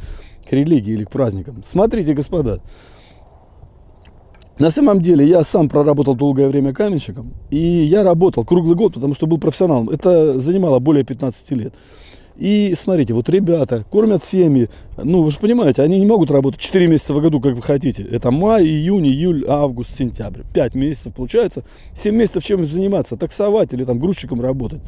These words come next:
Ну, это некрасиво, это профессионал, не будут себе этого позволять, поэтому есть нормальные люди, которые строят дома круглый год,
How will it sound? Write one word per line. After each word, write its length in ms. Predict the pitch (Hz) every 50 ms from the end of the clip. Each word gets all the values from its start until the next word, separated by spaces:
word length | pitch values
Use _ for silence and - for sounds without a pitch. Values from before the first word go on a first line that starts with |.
| - - - - - -
Ну, 60 | 233
это 100 | 220 226
некрасиво, 520 | 226 208 - 220 226 214 - 220 180 143 135
это 160 | 135 - 139
профессионал, 560 | 214 180 151 - - 208 190 196 170 151 135
не 100 | 147 170
будут 220 | 165 165 139 -
себе 220 | - - 113 107 110
этого 180 | - 107 104
позволять, 380 | 101 139 143 165 226 233 208 156
поэтому 400 | - 180 175 160 180 165 160 156 - - - - - - - - - - - -
есть 240 | - 220 240 - -
нормальные 460 | 220 208 214 214 214 208 202 214 226
люди, 180 | 269 269 196 156
которые 320 | - 165 - 175 170 156
строят 320 | - - 202 220 208 165
дома 300 | 135 147 143 131 120 107
круглый 440 | 139 - - 202 254 247 233 208 185
год, 380 | 160 143 190 208 175 - -